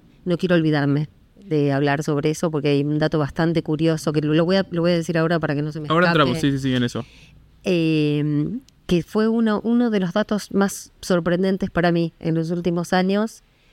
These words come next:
Speaker 1: eh, cuando se empezó a hablar sobre sordera unilateral, finalmente,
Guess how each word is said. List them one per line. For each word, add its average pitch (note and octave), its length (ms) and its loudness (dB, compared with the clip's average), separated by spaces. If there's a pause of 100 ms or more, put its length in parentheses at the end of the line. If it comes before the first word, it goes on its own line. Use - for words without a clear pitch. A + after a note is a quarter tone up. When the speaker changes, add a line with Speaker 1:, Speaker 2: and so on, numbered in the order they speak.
(460)
Speaker 1:
eh, E3+ 380 0
cuando D3+ 240 0
se F3 80 -2
empezó D#3 380 -2
a F#3+ 40 4
hablar F3+ 460 0
sobre C#3+ 480 0
sordera D#3+ 420 2
unilateral, D#3+ 760 0
finalmente, G#3+ 880 0